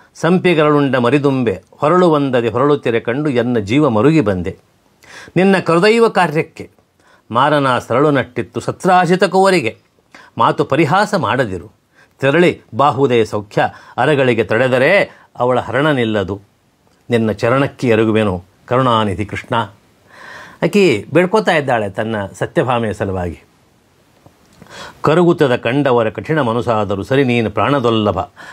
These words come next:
ಅವಳ ವಿರಹತಾಪವನು. ಕಂಡರಿಷ್ಟೆಷ್ಟು ಮರುಗುವೆಯೋ ಕಣ್ಣು ಮರೆಯಲಿದ್ದರೆ ಕಾಣಿಸದು. ಕುಂದ್ರಣಕ್ಕೆ ಸರಿಸಮ ದೇಹ ನಸುಗುಂದಿ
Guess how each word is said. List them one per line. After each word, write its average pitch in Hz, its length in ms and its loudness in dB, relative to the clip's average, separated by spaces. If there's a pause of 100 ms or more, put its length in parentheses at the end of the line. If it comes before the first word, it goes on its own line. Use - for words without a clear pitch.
ಅವಳ 160 220 4
ವಿರಹತಾಪವನು. 135 920 0 (1120)
ಕಂಡರಿಷ್ಟೆಷ್ಟು 175 880 2
ಮರುಗುವೆಯೋ 170 600 2 (320)
ಕಣ್ಣು 175 300 2
ಮರೆಯಲಿದ್ದರೆ 165 680 2
ಕಾಣಿಸದು. 160 560 0 (500)
ಕುಂದ್ರಣಕ್ಕೆ 165 500 2
ಸರಿಸಮ 147 420 0
ದೇಹ 143 260 2
ನಸುಗುಂದಿ 170 680 2